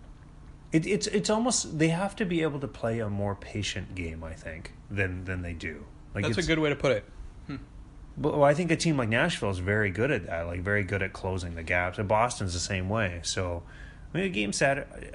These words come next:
Speaker 1: I mean, it really looks like they're gonna play Boston again, unless something weird happens. It looks like they got Boston in the first round, and maybe the difference this time is that Toronto has home ice advantage. But, and, you know, as, as someone who's gonna be covering their playoff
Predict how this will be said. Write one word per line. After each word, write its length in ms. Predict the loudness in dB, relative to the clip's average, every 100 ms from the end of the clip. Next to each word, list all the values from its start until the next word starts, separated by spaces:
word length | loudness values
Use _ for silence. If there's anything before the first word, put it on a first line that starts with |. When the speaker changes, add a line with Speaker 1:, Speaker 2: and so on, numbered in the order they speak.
| -14 -12
Speaker 1:
I 40 |
mean, 180 | -6 -2
it 40 | 0
really 240 | 0 0
looks 180 | 0 -2
like 80 | -2
they're 100 | -2
gonna 120 | -2
play 100 | -2
Boston 380 | -2 -4 -4 -6
again, 240 | -6 -8 -6
unless 200 | -4 -2
something 440 | -2 -2 -4 -4
weird 260 | 0 0 2
happens. 360 | -2 -6 -4 -2
It 80 | -2
looks 160 | -2
like 120 | -2
they 100 | 2
got 160 | 2 0
Boston 380 | 0 -2 -2 -6
in 40 |
the 80 | -6
first 300 | -6 -6 0
round, 320 | 2 2 0
and 180 | -4 -6 -10 -16 -14 -16 -16 0
maybe 240 | 2 4
the 100 | 2
difference 320 | 0 0 -2
this 160 | 0 -2
time 240 | 0 0 0
is 100 | -2
that 240 | -4 -6
Toronto 340 | -2 0 2
has 200 | 0 -4
home 160 | -2 -2
ice 180 | -4 -6
advantage. 520 | -2 -2 0 -4 -6
But, 200 | -4 -4 -6 -14 -18 -18 -18 -18 -18 -20 -12 4
and, 320 | 4 4 -2
you 100 | 2
know, 140 | 4 4
as, 360 | 2 -2 -6 -10 -16 -16 -18 -18 0
as 240 | 2 4
someone 540 | 2 2 2 2 0 -2 -6 -12 -14 -2
who's 140 | 0
gonna 160 | 2 0
be 80 | 2
covering 560 | 2 4 2 0 -6 -12 -10
their 280 | -2 0 0
playoff 420 | 2 4 4